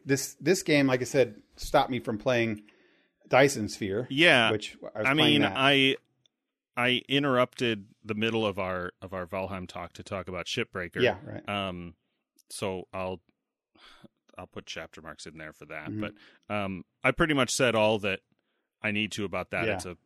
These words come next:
Speaker 2: it's a fun, relaxing kind of, you just take apart ships, and it's not, there is a campaign or sort of story mode that's a little more, um, intense.
Speaker 1: Yeah.
Speaker 2: Like,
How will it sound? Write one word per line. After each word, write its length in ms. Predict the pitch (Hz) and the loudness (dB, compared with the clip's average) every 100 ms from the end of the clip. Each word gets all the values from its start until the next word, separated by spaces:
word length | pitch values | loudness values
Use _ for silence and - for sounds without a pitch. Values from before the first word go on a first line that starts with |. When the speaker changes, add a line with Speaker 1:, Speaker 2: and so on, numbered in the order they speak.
| _ | _
Speaker 2:
it's 140 | 95 - | -14 -12
a 80 | 87 | -14
fun, 420 | _ 113 98 95 - - | _ -6 -4 -6 -10 -6
relaxing 560 | 110 95 - - 98 | -4 -2 -4 -6 -10
kind 180 | 92 98 | -10 -10
of, 80 | 104 | -10
you 120 | 104 | -8
just 240 | 107 110 - _ | -6 -6 -8 _
take 200 | - 104 | -10 -10
apart 280 | 101 123 120 | -6 -4 -4
ships, 360 | - 151 104 - | -2 -4 -4 -6
and 140 | 113 | -6
it's 160 | 117 - | -4 -4
not, 400 | 143 139 - - _ _ _ _ - | -4 -4 -6 -14 _ _ _ _ -2
there 140 | 151 | 0
is 160 | 151 160 | 2 0
a 80 | 165 | -2
campaign 920 | - 160 135 123 123 127 127 131 143 | -4 -4 -4 -4 -2 -2 -4 -6 -8
or 160 | - 110 | -8 -6
sort 240 | - 110 | -4 -6
of 80 | 101 | -6
story 600 | - - 113 107 104 110 101 | -8 -8 -4 -2 -2 -4 -6
mode 320 | 104 104 107 | -4 -4 -4
that's 180 | 98 - | -6 -8
a 40 | |
little 340 | 90 98 107 | -8 -6 -4
more, 460 | 104 104 104 101 101 _ _ _ _ _ _ | -4 -4 -4 -6 -8 _ _ _ _ _ _
um, 440 | 101 92 90 85 85 _ _ _ _ _ 107 | -8 -6 -6 -10 -14 _ _ _ _ _ -6
intense. 580 | 104 - 101 117 139 | -6 -4 -4 -4 -6
Speaker 1:
Yeah. 80 | 104 | -4
Speaker 2:
Like, 320 | 104 87 - | -4 -4 -6